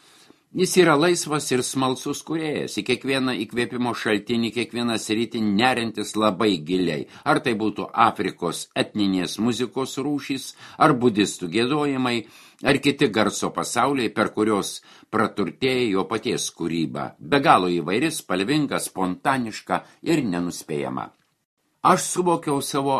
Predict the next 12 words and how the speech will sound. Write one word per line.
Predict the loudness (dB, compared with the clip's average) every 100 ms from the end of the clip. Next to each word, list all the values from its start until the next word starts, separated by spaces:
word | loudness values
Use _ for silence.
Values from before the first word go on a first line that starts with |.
| 2
aplinką | 2 2 -2 -2 -2 -2
labai | 0 2 2 2 -2 -2
gerai, | -6 -8 -8 -4
ne | 2 4
akimis, | 4 2 -2 0 -2 -4 -12 -20 _
kitais | -4 -2 0 -2
būdais. | -4 -10 -10 -14 -18 -20 -8
Ir | 0 2
tikiuosi, | 2 -2 0 0 -2 -6
kad | 0 0 0 -8 _ -2
atskleisdamas | -2 0 -2 0 0 0 -4 -2 -2 -2
savo | 0 0